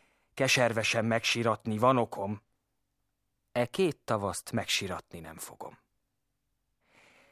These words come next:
Hű bajtárs, e két diszetlen kikelet tőn enyémmé mindörökre tégedet. S nem két évet, volna kettő életem, érted adnám mind a kettőt szívesen.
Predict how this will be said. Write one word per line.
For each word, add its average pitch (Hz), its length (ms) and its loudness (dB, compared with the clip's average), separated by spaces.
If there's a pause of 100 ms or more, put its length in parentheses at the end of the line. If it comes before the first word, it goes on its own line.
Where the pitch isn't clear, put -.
(1040)
Hű 170 280 2
bajtárs, 98 840 -2 (1200)
e - 180 -6
két 160 420 -2
diszetlen 113 640 0
kikelet 104 640 -6
tőn 107 260 0
enyémmé 101 720 -2
mindörökre 101 720 -2
tégedet. - 680 -14 (1000)
S - 100 -10
nem 240 200 2
két 170 380 2
évet, 123 600 2 (120)
volna 202 340 8
kettő 147 680 4
életem, 120 680 4
érted 151 420 4
adnám 123 300 4
mind 151 240 4
a 117 60 2
kettőt 107 440 -6
szívesen. - 720 -6